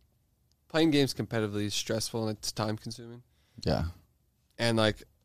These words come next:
Speaker 1: I've been playing competitive for a while, so I don't know. I don't know how, how, I'm not gonna do it forever, obviously.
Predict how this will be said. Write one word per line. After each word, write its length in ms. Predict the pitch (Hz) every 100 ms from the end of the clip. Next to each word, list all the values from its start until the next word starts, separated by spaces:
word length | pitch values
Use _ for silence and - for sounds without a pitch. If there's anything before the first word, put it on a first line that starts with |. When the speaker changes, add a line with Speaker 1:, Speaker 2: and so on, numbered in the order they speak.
| -
Speaker 1:
I've 80 | 117
been 100 | 113
playing 280 | - 120 117
competitive 440 | - 120 107 107
for 200 | - 110
a 100 | 98
while, 400 | 98 98 101 117
so 160 | - -
I 100 | 104
don't 140 | 110
know. 180 | 113 107 - _ _ _ _ _ _ _ _ -
I 40 |
don't 80 | 131
know 60 |
how, 180 | 113 107 -
how, 140 | 151 - -
I'm 240 | - 117
not 80 | 117
gonna 120 | 110
do 100 | 104
it 80 | 98
forever, 320 | - 104 107
obviously. 420 | 107 104 - 120